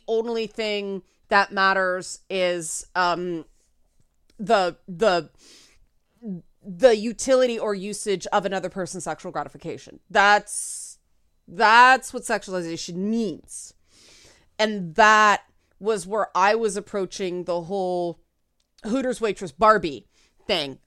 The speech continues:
A Hooters waitress brings you shitty chicken wings. They do not perform sex acts. And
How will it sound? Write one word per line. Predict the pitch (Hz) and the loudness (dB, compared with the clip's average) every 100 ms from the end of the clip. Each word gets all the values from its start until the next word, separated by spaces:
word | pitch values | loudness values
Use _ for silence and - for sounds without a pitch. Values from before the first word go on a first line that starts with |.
| - | 2
A | 208 | 4
Hooters | 240 320 277 | 4 0 -2
waitress | 254 240 247 226 - - _ _ | 0 0 -2 -2 -4 -12 _ _
brings | - 180 240 254 294 226 | -18 -4 0 0 0 -6
you | 240 240 | -8 -8
shitty | - - - 277 220 202 | -4 -2 0 -2 -2 -6
chicken | - 226 - 175 | -4 -4 -4 -8
wings. | 151 82 62 - - _ _ _ _ _ _ _ _ _ _ | -8 -12 -14 -14 -14 _ _ _ _ _ _ _ _ _ _
They | 247 214 | -4 -2
do | - 233 | -6 -4
not | 214 208 - | -2 -2 -6
perform | 208 - 190 | -12 -6 -6
sex | 180 170 151 | -6 -8 -8
acts. | - - - - _ _ _ _ _ _ _ _ _ - | -10 -14 -18 -20 _ _ _ _ _ _ _ _ _ -2
And | 196 196 190 180 | 4 4 4 0